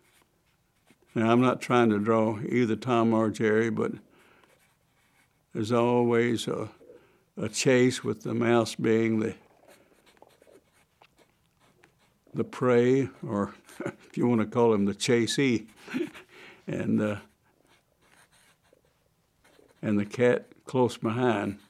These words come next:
Incidentally, uh,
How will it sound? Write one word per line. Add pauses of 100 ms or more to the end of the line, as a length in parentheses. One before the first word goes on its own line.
(3000)
Incidentally,
uh,